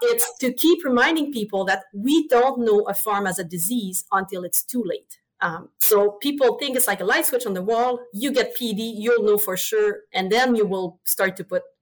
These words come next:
a measure in place to prevent spreading it.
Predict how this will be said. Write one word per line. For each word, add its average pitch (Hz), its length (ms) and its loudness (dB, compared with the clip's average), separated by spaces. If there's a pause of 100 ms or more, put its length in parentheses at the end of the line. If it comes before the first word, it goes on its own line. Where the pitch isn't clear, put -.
(480)
a 165 120 -4
measure 202 360 2
in 170 120 -2
place 294 360 -4
to - 80 -12
prevent 175 380 -2 (680)
spreading 220 420 2
it. - 140 -14